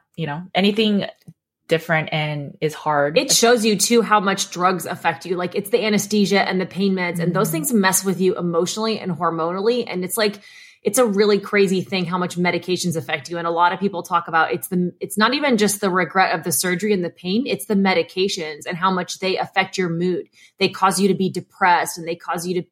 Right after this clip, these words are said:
Speaker 2: you know, be extra sad and weepy and hormonal and emotional. And so I do think the medications have a lot to do with that as well. So
Speaker 1: I believe that. Um, when I first had my child, I knew nothing about anything wellness, medical. And so,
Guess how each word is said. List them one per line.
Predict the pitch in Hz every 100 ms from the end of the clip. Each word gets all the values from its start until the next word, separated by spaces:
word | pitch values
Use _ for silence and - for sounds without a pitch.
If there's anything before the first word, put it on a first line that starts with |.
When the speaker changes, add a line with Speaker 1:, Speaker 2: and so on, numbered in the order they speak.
| _
Speaker 2:
you | 202
know, | 175 165 _ - _ _
be | 196 190
extra | - 190 - 208
sad | - 208 190 180 180
and | 170
weepy | 190 190 196 175
and | 170
hormonal | 165 185 185 185 180
and | 170
emotional. | 165 160 175 180 160 131
And | 165
so | 180
I | 170 175
do | 202 208
think | 208 190 -
the | 175
medications | 170 160 165 170 165 -
have | 156
a |
lot | 147 123
to | 151
do | 151 147
with | 147
that | 139
as | 139
well. | 147 139
So | - - 185 180 _ -
Speaker 1:
I | 302
believe | 320 202 220
that. | 160 143 -
Um, | 180 170 -
when | 190 240
I |
first | 339 427 427
had | - 226
my | 214 185
child, | 202 196
I | 175
knew | 180 185
nothing | 156 156 180
about | 165 151 147 - -
anything | 156 175 170 156 151
wellness, | 151 160 156 147 170
medical. | 151 160 - - 139 143
And | - 165 156
so, | 175 156